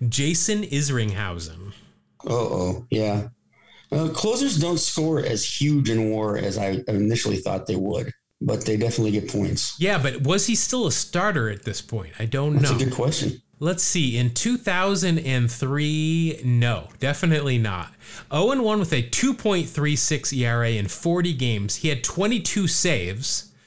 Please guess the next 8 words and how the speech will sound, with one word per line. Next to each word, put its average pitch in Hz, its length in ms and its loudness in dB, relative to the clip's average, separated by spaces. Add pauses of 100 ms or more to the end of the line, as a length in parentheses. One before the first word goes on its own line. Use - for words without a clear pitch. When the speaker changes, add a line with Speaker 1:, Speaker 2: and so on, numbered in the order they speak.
Speaker 1:
forty-two 208 800 0
innings, 127 360 2
forty-one 185 640 0
strikeouts, 113 640 -2
and 117 140 0
a 113 80 2
one 156 540 2
seventy-six - 1400 0